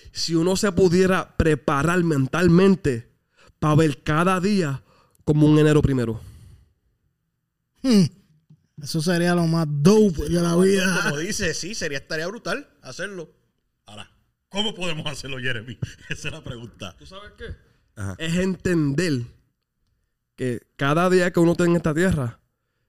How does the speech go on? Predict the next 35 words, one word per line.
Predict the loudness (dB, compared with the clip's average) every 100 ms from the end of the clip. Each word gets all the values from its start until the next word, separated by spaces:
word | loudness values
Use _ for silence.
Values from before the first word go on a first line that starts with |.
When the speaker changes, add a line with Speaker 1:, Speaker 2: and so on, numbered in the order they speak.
| _
Speaker 1:
puede | -4 -2
ser | 0 -2
el | -2 -4
final. | -6 -6 -8 -12 _ _ _ _ _ _ _
Speaker 2:
Vivir | -10 -8 -8
como | -8 -6
si | -6
fuera | -6 -6
el | -6
último | -6 -6 -10 -8 -6
día | -4
de | -6
tu | -8 -10
vida. | -10 -12 -18 _ _ _ _ _ _ _
Speaker 1:
Como, | 2 4 4 2 -14 _ _
mira, | 0 0 0
yo | 0 0
me | 0
preparo, | -2 -2 -4 -4 -4 -2 -2 -2 -4 -8 _ _ _ _ _ _ _
¿verdad? | -4 0
Yo | 2
me | 2 2
preparo | -2 -4 -4 -2 -4 -4
detrás | -4 -2 -2
de |
la | -2 0
puerta | -2 -2 -4
como | -2 -2
si | 0 2
yo | 4
voy | 4
a | 4
vivir | 2 0
por | 2 0 2
vida, | 4 4 4 -4